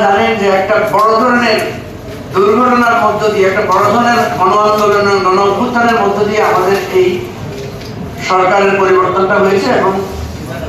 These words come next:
অন্তর্বর্তীকালীন সরকার ক্ষমতায় এসেছে। মুক্তিযুদ্ধের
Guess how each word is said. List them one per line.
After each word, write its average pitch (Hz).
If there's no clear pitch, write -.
অন্তর্বর্তীকালীন 185
সরকার 208
ক্ষমতায় 175
এসেছে। -
মুক্তিযুদ্ধের 226